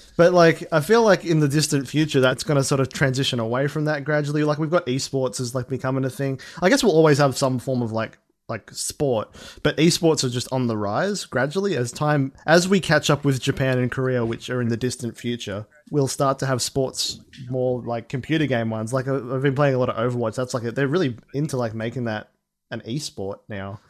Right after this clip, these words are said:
Um, they, like, released, um, yeah, you have, like, sports have jerseys. So you can, in Overwatch, you can wear different, you have different skins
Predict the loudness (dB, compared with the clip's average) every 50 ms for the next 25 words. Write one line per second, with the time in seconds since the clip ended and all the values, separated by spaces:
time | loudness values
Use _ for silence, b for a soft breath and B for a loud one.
0 | b b b b b b _ -10 -8 -4 -4 -4 -2 -4 -2 0 2 4 4 4
1 | 4 4 4 4 4 4 4 2 2 4 4 4 4 2 0 2 4 4 6 6
2 | 6 6 4 4 0 0 0 0 0 0 -2 -6 -4 0 2 2 4 4 2 0
3 | 0 0 0 2 2 2 2 0 -2 -4 -6 -8 -10 -12 -14 -12 0 4 4 4
4 | 6 4 4 2 2 -2 -2 0 2 2 4 4 4 4 4 4 4 2 2 0
5 | 0 0 2 2 2 2 2 0 0 -2 -2 -2 0 0 0 0 0 -4 -4 -4
6 | -6 -6 -6 -6 -4 -2 0 0 0 0 0 -2 -4 -6 -10 -12 -16 -20